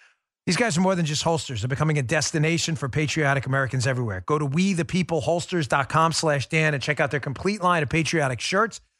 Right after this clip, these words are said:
their one hundred percent American-made tactical gun belt with the proprietary Talon buckle. They even have their own line of bacon jerky. It's delicious. It's flying off the shelves. More importantly, We the People holsters. They're custom molded. You see that?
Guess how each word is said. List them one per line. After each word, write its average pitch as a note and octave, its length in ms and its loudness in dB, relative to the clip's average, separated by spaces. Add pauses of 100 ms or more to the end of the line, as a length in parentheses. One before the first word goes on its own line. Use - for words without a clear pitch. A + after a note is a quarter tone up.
(180)
their D3+ 100 2
one G3 220 2
hundred G3+ 220 2
percent F3 340 0
American-made D#3+ 600 0
tactical C3 440 0
gun D3 240 2
belt G#3 260 0 (180)
with A2 100 -10
the - 60 -4
proprietary B2+ 680 0
Talon B2+ 380 2
buckle. C3 440 0 (400)
They E3+ 80 0
even F#3 140 2
have F3 80 0
their E3 180 0
own F#3+ 180 2
line F#3+ 260 2
of A#2+ 200 -2
bacon F#3 400 2
jerky. B2+ 440 -2
It's A#2 120 -6
delicious. C#3 540 -2
It's G2 100 -10
flying C3+ 320 0
off B2 140 0
the B2 100 -4
shelves. G#2+ 380 -2
More C#3 160 2
importantly, F3+ 500 0 (260)
We F3 160 0
the F#3 120 0
People F3 320 -2
holsters. D3 420 -2
They're A#2 100 -8
custom D#3 460 0
molded. D3 420 0
You G#2 60 -16
see D3+ 240 -8
that? F3+ 300 0